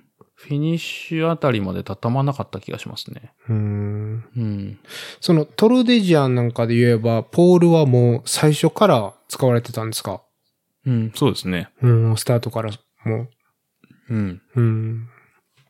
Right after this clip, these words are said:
Speaker 1: そんな気がします。ただ、えっと、ウエスタンステイツみたいな走れるレースだったら、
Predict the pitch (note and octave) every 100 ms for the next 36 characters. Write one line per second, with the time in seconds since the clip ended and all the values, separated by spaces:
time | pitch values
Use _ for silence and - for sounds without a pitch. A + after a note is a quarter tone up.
0 | _ _ _ _ _ _ _ _ _ _
1 | _ _ - - _ - - G#2+ G#2 G#2+
2 | G#2 G#2 G2+ A2 - - G#3 G#3 G3 E3
3 | D3 - D3 C#3 C#3 C#3 C#3 E3+ G3 -
4 | G#3 G#3 G3+ - - G3+ F#3+ - A#2+ G#2+
5 | F#2 F#2 F#2 F2+ - - D3 E3 D#3 B2
6 | A2+ G2 - - - - F#2 - - D3+
7 | D#3+ C#3+